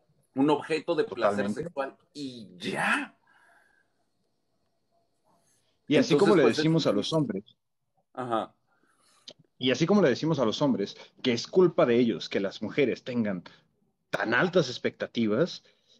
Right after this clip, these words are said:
Speaker 2: por, porque el simpeo y están ahí, es culpa de los hombres. También es culpa de las mujeres que las perciban como objetos. En muchas ocasiones, en muchas no, pero en muchas sí. Entonces,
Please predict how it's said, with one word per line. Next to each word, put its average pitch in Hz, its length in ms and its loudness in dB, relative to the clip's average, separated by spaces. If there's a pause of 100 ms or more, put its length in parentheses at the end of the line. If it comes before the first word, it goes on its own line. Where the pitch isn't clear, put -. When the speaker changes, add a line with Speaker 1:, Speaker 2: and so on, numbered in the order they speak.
(300)
Speaker 2:
por, 127 220 2
porque - 300 -8
el 90 100 -8
simpeo 131 720 2
y 113 80 2
están 123 240 -2
ahí, 147 340 2
es - 140 -10
culpa 156 320 2
de 127 80 4
los 82 140 -6
hombres. 165 260 2
También 131 320 2
es 160 140 0
culpa 170 360 4
de 165 60 4
las 165 180 2
mujeres 190 760 2 (460)
que - 120 -12
las 95 140 -10
perciban 117 440 0
como 95 200 -4
objetos. - 640 -8 (200)
En 127 200 0
muchas 131 240 2
ocasiones, 113 380 0
en 87 80 -6
muchas 101 240 -2
no, 180 280 2 (220)
pero 101 140 0
en 101 80 0
muchas 113 320 0
sí. - 480 -4 (600)
Entonces, 113 480 0